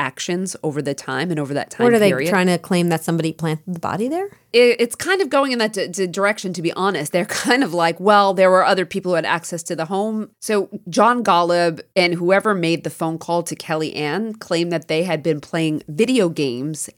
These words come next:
Speaker 1: and that nobody else had entered the home. So they were playing video games the entire time, or most of the time, but they also claimed that they had gone out to play basketball that same day.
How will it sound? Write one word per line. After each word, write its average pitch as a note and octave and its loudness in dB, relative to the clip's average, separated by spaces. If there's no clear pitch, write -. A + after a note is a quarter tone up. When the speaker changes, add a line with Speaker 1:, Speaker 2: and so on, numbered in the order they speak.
Speaker 1:
and D3 -4
that D3 -4
nobody E3+ 2
else D3 0
had D3+ -4
entered D3+ -4
the C#3+ -4
home. D3+ -8
So E3+ -4
they F3 4
were F#3 6
playing E3+ -2
video D3 -2
games D3 -6
the D3 -4
entire C#3 -4
time, - -10
or G3+ 4
most F#3+ 2
of E3+ -6
the D#3 2
time, C3 -4
but E3+ -2
they E3+ 4
also F3+ 2
claimed D#3+ -4
that D3+ -4
they D#3+ 0
had D#3 -4
gone D#3 0
out D3 -2
to D#3+ -10
play D3+ -4
basketball C3+ -2
that - -8
same A#2+ -6
day. B2+ -6